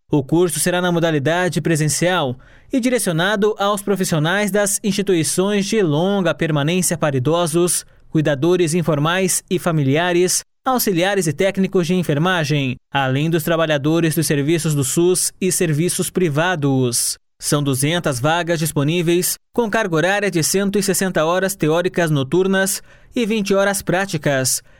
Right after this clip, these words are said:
em cinco diferentes localidades do estado.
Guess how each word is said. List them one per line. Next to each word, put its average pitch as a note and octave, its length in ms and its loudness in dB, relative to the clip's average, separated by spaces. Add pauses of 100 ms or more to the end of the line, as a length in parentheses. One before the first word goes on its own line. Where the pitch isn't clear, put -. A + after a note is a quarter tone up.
(140)
em C3 160 2
cinco E3+ 440 0
diferentes D#3 580 0
localidades E3+ 840 0
do G#3 100 2
estado. C3 840 0